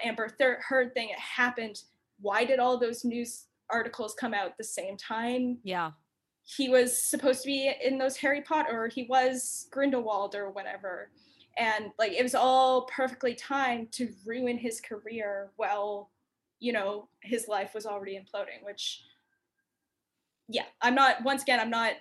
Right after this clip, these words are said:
Speaker 1: saying he's the best man. He's, you know, he probably has a lot of demons. I think it was just
Speaker 2: But it, but it also,
Speaker 1: really,
Speaker 2: it's
Speaker 1: it's
Speaker 2: a little
Speaker 1: really
Speaker 2: too
Speaker 1: sad to
Speaker 2: easy.
Speaker 1: watch. It's really sad to watch a once really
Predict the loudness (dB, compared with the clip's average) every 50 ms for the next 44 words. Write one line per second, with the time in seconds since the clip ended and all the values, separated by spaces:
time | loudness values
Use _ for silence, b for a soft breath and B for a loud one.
0 | _ -8 -6 -2 -2 0 -2 -2 -4 -6 -6 -6 -6 -6 -6 -10 -12 _ _ _
1 | -10 -8 -8 -8 -8 -8 -8 -8 -8 -8 -10 -12 -16 -20 -20 -16 -14 -12 -12 -12
2 | -12 -14 -16 -16 -16 -14 -12 -10 -10 -10 -10 -10 -12 -14 -18 _ _ _ _ -8
3 | -6 -6 -6 -6 -6 -6 -6 -6 -6 -8 -8 -8 -8 -8 -8 -10 -12 -18 -16 -14
4 | -12 -12 -12 -14 -12 -12 -12 -10 -10 -12 -10 -10 -12 -12 -10 -8 -8 -8 -8 -4
5 | 0 2 4 6 4 4 4 4 4 6 8 8 6 6 6 4 4 4 4 2
6 | 0 -2 -2 -4 -8 -12 -16 -20 -20 _ _ _ _ _ _ _ _ _ _ _
7 | 6 6 6 6 6 4 4 6 6 6 6 4 2 4 6 6 6 6 4 2
8 | 2 0 0 0 2 2 2 4 4 2 0 -2 -4 -4 -2 -4 -6 -8 -10 -12
9 | -16 _ _ _ _ b b b b b b 4 4 2 -4 -4 -4 -2 -2 0
10 | 0 0 2 4 4 4 4 2 -2 -2 0 0 2 0 0 0 -2 -4 -4 -4
11 | -4 -2 -4 -4 -4 -4 -8 -10 -10 -12 -14 _ _ _ -16 -8 -6 -6 -6 -6
12 | -6 -6 -6 -6 -4 -6 -6 -8 -10 -12